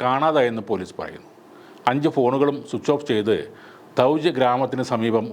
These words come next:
ഒളിവിൽ പോയെന്നാണ് കരുതപ്പെടുന്നത്. അന്വേഷണത്തിനിടെ അറസ്റ്റിലായ ഉമറും ഡോക്ടർ മുസമ്മിൽ ഖാനായും തുർക്കിയിലേക്ക് യാത്ര പോരുന്നതായും പോലീസ് കണ്ടെത്തി. അവിടെയാണ് അവരുടെ ഹാൻഡലർമാർ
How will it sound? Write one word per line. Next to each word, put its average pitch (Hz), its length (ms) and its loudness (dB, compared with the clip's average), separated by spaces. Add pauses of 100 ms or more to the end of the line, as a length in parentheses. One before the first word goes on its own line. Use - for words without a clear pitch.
ഒളിവിൽ 131 240 2 (100)
പോയെന്നാണ് 104 400 2 (160)
കരുതപ്പെടുന്നത്. 92 560 -6 (380)
അന്വേഷണത്തിനിടെ 196 540 2 (120)
അറസ്റ്റിലായ 165 460 2 (140)
ഉമറും 135 280 0 (200)
ഡോക്ടർ 120 320 2
മുസമ്മിൽ 147 440 -2
ഖാനായും 117 440 0
തുർക്കിയിലേക്ക് 151 560 0 (100)
യാത്ര 110 220 2 (100)
പോരുന്നതായും 113 480 0 (140)
പോലീസ് 110 280 -2
കണ്ടെത്തി. - 340 -8 (800)
അവിടെയാണ് 151 340 2 (100)
അവരുടെ 123 280 2
ഹാൻഡലർമാർ 131 540 0